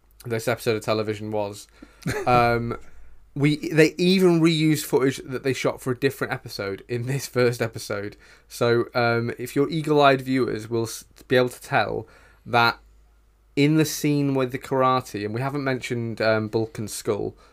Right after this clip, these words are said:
Speaker 1: the two comic relief characters, who, by the
Speaker 2: Oh,
Speaker 1: way,
Speaker 2: yeah.
Speaker 1: I
Speaker 2: Who are
Speaker 1: think they're
Speaker 2: great.
Speaker 1: in all seven seasons of the original, like, Power Rangers. I think they are the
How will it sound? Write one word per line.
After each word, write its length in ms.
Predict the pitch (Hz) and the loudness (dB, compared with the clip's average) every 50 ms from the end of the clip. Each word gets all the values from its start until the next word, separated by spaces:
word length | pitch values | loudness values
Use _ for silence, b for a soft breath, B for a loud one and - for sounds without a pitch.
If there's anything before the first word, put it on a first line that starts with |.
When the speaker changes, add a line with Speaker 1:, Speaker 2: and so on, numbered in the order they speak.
| b b b | b b b
Speaker 1:
the 80 | - 110 | -14 -12
two 240 | - - 123 113 | -6 -4 -4 -4
comic 280 | - - - 110 110 104 | -4 -4 -6 -4 -4 -4
relief 300 | - 110 107 107 110 - | -2 -2 -2 -2 -2 -6
characters, 600 | - - 107 101 101 - - - 104 98 98 - - b b b b b - | -4 -2 -2 -2 -2 -2 -6 -8 -8 -8 -10 -12 -16 b b b b b 2
who, 120 | 127 120 | 2 4
by 140 | 120 135 127 | 6 6 6
the 80 | 123 131 | 6 6
Speaker 2:
Oh, 20 | 127 | 6
Speaker 1:
way, 220 | 131 123 120 120 | 6 6 6 6
Speaker 2:
yeah. 60 | 117 110 b b b b b b b - | 4 0 b b b b b b b 0
Speaker 1:
I 80 | - 143 | 2 4
Speaker 2:
Who 80 | 143 | 6
are 20 | 143 | 6
Speaker 1:
think 140 | 214 254 262 | 4 6 8
they're 120 | 269 262 | 8 8
Speaker 2:
great. 140 | 262 269 214 | 8 6 4
Speaker 1:
in 60 | 170 - - | 4 4 6
all 280 | 160 151 151 151 151 | 8 8 10 8 8
seven 440 | 147 - - 156 143 135 143 131 131 | 4 2 4 4 4 4 2 0 -2
seasons 500 | 127 - 135 131 135 131 123 120 110 107 | -2 0 0 0 2 2 0 -2 -2 -4
of 120 | 110 95 | -4 -4
the 80 | 110 107 | -2 0
original, 420 | 104 107 107 - 113 107 104 104 | 2 2 0 0 -2 -4 -4 -2
like, 300 | 101 101 98 98 92 - | -2 -2 -2 -2 -2 -6
Power 260 | - - 107 104 104 104 | -4 -2 -2 0 0 0
Rangers. 500 | 104 98 98 95 - 95 98 101 - - B B B B B B | -2 -2 -4 -6 -6 -8 -8 -8 -12 -18 B B B B B B
I 80 | 117 | 0
think 220 | - - 143 139 135 | 2 2 0 2 6
they 120 | 135 135 | 6 6
are 100 | 135 135 | 6 6
the 140 | 123 131 | 6 4